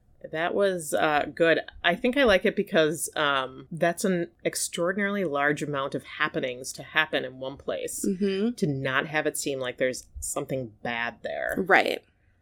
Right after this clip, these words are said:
Speaker 1: So that, yeah, that's, that's just spook-, kinda like the Bermuda Triangle, kind of.
Speaker 2: Yeah.
Speaker 1: Like, well, something's obviously going on there. That was cool. I like that one.
Speaker 2: Yeah.
Speaker 1: Good, nice little haunting. Little
Speaker 2: Yeah,
Speaker 1: witches.
Speaker 2: it's a little, something a little creepy.
Speaker 1: Little,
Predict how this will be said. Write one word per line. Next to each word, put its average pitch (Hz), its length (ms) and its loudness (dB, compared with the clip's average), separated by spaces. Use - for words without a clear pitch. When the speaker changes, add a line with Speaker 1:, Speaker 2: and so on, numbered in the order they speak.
Speaker 1:
So 131 360 0
that, 139 180 -2
yeah, 151 240 2
that's, - 400 -4
that's 165 380 -6
just - 220 -6
spook-, - 200 -4
kinda 190 180 2
like 180 180 2
the 175 100 6
Bermuda 147 400 2
Triangle, 135 500 -2
kind - 260 -8
of. - 200 -8
Speaker 2:
Yeah. 196 220 8
Speaker 1:
Like, - 220 -2
well, 185 200 -10
something's 170 400 -4
obviously 147 400 -4
going 85 260 -8
on 64 140 -16
there. 76 240 -12
That 208 120 4
was 262 140 2
cool. 370 240 4
I 156 120 6
like 220 200 4
that 151 160 6
one. 139 280 -2
Speaker 2:
Yeah. 196 460 -2
Speaker 1:
Good, - 120 -16
nice 175 200 -8
little 180 140 -2
haunting. 175 600 -4
Little 185 160 4
Speaker 2:
Yeah, 226 80 6
Speaker 1:
witches. 208 200 4
Speaker 2:
it's 277 100 6
a - 20 8
little, 254 400 8
something 254 300 2
a 247 80 2
little 240 120 2
creepy. 208 640 0
Speaker 1:
Little, 185 260 -12